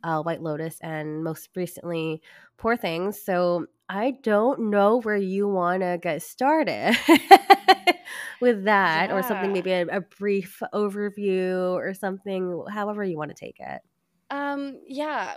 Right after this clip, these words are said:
Speaker 2: well, so these are, these are the things I've, um, specifically written about that you can find on Petite Mort's blog. Um, and I do think that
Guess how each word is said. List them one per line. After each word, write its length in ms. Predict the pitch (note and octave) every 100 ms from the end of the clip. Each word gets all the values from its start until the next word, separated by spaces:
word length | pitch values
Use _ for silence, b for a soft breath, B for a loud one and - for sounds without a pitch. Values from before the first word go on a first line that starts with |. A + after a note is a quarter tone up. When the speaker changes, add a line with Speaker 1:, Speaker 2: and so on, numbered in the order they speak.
| -
Speaker 2:
well, 500 | C4 C#4+ C#4 A3+ - _
so 180 | - C#4+
these 200 | C#4 D#4+
are, 240 | F#4 F4 C#4+
these 180 | D4
are 60 | D#4+
the 100 | D4+
things 240 | C4+ B3
I've, 320 | G#3 G3 F#3 F#3+
um, 540 | F3+ E3+ E3+ D#3 F3
specifically 600 | - G#3+ G#3+ G3+ G3 F#3
written 220 | F3 E3+
about 300 | F3 E3 D#3
that 100 | E3
you 120 | D#3 E3
can 160 | D#3+
find 300 | D#3 D#3+ D#3+
on 360 | D#3 D3 C#3+ D#3+ -
Petite 300 | F3+ F3+ E3+
Mort's 260 | D#3+ -
blog. 520 | - D#3+ D#3 F3+ A#3+ B3 B B B B -
Um, 680 | G3+ G3+ G3+ F#3+ F#3+ G3 G#3+ _ _ _ _ _ _ - -
and 260 | A3+ G#3+ -
I 140 | A#3
do 160 | B3 D#4+
think 240 | E4 C#4
that 400 | G#3+ F#3+ F3 G#2